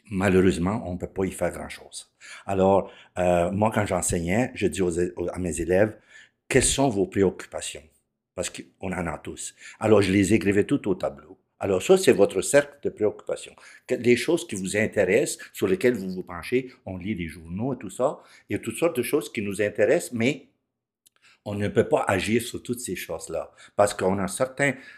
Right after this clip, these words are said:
on a, on n'a qu'un certain montant d'énergie dans notre cerveau. Et puis, si on le dépense en des choses qui, dans lesquelles, comme tu disais tantôt, on n'a aucun, au-, aucun contrôle, à ce moment-là, on gaspille de l'énergie. C'est pas l'économie de l'énergie,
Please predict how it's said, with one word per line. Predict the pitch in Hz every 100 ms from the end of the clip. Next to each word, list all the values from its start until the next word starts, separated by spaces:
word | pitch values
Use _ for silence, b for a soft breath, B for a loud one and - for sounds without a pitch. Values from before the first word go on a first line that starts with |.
| -
on | 104
a, | 113
on | 113 110
n'a | 131
qu'un | 127 104
certain | 117 - 131
montant | 120 101 95 104
d'énergie | 95 92 92 80 80 92
dans | 80 80
notre | 80 -
cerveau. | 82 - 80 85 B B
Et | 107
puis, | -
si | - 131
on | 120
le | 101 90
dépense | 98 92 101 127 127 b -
en | 101
des | 98
choses | 92 117 131 -
qui, | - 113 _ -
dans | 117
lesquelles, | - - 117
comme | - 87
tu | -
disais | - 95 92
tantôt, | 80 - 131 131 B B
on | 104 101
n'a | 92 -
aucun, | 127 113 - 113 113 B B -
au-, | 95 -
aucun | - 123
contrôle, | - 95 101 117 147 147 B
à | 95
ce | -
moment-là, | 92 90 95 - -
on | 90
gaspille | 87 85 - 87 82
de | 78
l'énergie. | 73 69 69 67 67 -
C'est | - _
pas | 73
l'économie | 76 - 78 80 98
de | 90
l'énergie, | 82 85 87 123